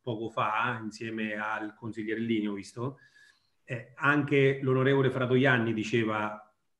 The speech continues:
poneva, diciamo, l'accento sul fatto che è il governo stesso che si deve muovere per far sì che questa partita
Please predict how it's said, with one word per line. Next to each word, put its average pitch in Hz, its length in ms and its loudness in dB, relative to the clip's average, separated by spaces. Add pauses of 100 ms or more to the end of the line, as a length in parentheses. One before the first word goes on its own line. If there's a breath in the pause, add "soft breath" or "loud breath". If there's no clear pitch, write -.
(280)
poneva, 123 420 2
diciamo, 113 680 0 (540)
l'accento 127 760 0
sul 120 200 -2
fatto 120 340 0
che 123 120 2
è 113 60 2
il 117 160 2
governo 123 480 4
stesso 123 580 2
che 110 100 -2
si 110 200 -8
deve 107 200 0
muovere 107 760 -2
per 110 200 -6
far 107 260 -6
sì 117 220 -2
che 110 180 -4
questa 113 360 -4
partita 104 760 -6